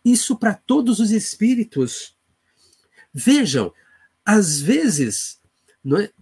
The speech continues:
eu posso viver um período da minha existência em coma, e a gente tem,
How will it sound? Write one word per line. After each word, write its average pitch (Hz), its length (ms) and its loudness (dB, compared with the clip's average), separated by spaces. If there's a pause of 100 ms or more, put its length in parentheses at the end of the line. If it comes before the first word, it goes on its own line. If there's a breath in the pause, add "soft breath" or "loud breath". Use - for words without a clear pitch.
(160)
eu 220 180 4
posso 240 680 -2 (180 soft breath)
viver 190 440 0
um 247 100 0
período 220 680 0
da 180 160 -2
minha 185 200 -4
existência 156 960 -4 (760)
em 180 240 2
coma, 160 640 2 (600)
e 170 100 0
a 175 60 0
gente 220 340 0
tem, 196 420 0